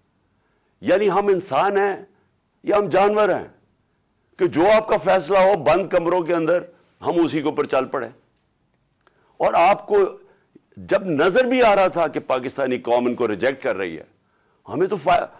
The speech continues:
हमारे साथ, मेरा तो फायदा करवा दिया, मुझे तो अल्लाह ने कभी इतनी इज्जत दी नहीं जो इसके बाद मिली है, लेकिन मुल्क को किधर पहुंचा दिया आज। और मैं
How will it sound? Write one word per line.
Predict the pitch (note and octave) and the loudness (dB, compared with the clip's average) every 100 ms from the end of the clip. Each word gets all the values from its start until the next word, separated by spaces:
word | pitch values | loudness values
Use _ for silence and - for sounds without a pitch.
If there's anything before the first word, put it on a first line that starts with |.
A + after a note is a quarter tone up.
| _ | _
हमारे | F#2+ C3 D#3+ G3+ | -4 0 2 2
साथ, | - F3 - _ _ - G2+ _ _ _ _ - | 0 -6 -6 _ _ -18 -18 _ _ _ _ -6
मेरा | A2 D#3 G3+ | 0 2 4
तो | A3+ A3 | 2 0
फायदा | F3 G3+ A#3+ | 2 4 4
करवा | A3+ G#3+ G#3 | 2 2 2
दिया, | F3+ F3 B2+ - _ G2 | 0 -2 -6 -12 _ -6
मुझे | D3+ G3+ | -4 -2
तो | G3+ | 2
अल्लाह | F#3+ F#3+ G3 | 2 2 2
ने | F#3+ | 2
कभी | F#3+ F#3+ | 0 -4
इतनी | D#3 F3+ | -6 -4
इज्जत | F#3+ F3 | -2 -2
दी | C3+ D3+ A3+ | -2 -4 0
नहीं | A#3+ | -2
जो | F#3 G3+ F#3+ - _ | 2 0 0 -6 _
इसके | E3+ - E3+ | -6 -4 0
बाद | D#3 D3 | 0 0
मिली | C3+ B2+ | -2 -2
है, | A2 D#2+ _ _ _ _ _ _ _ _ - | -4 -6 _ _ _ _ _ _ _ _ -6
लेकिन | F#3+ A3+ D3+ | -2 -2 0
मुल्क | F#3 B3 | 0 0
को | - | 0
किधर | B3 A3 | 0 0
पहुंचा | A3 G3+ F#3 D#3+ | 0 0 0 0
दिया | C3 B2 | 0 -2
आज। | G2+ E2+ - _ _ _ _ _ _ _ _ _ _ _ _ | -2 -6 -20 _ _ _ _ _ _ _ _ _ _ _ _
और | C#3+ | -8
मैं | C3+ C3+ D#3+ F3 E3 - | -6 -2 0 0 -2 -6